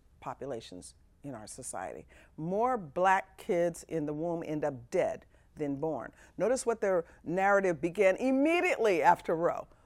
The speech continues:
How in the world are we gonna keep killing these poor kids? How in the world are we gonna get them out of that state to a state that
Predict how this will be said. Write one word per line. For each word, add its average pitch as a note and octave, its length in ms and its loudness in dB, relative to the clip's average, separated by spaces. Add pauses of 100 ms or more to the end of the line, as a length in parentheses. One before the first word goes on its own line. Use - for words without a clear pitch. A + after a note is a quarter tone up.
(260)
How D#4+ 540 10
in B3 80 8
the A3 80 6
world A#3+ 280 10
are A3 40 10
we A3 80 4
gonna F#3+ 180 4
keep C4 240 0
killing A3 300 2
these F#3+ 140 0
poor F#3 260 0
kids? - 420 -4 (1300)
How E4 440 6
in C#4 80 6
the A#3+ 80 10
world B3 220 10
are A3+ 40 6
we A3 120 2
gonna G3 180 6
get G3+ 240 4
them G#3+ 180 2
out A#3+ 180 8
of G#3+ 100 2
that G#3+ 160 6
state G3+ 280 2
to F3+ 120 0
a E3 40 0
state G3 420 -2 (320)
that D#3+ 280 0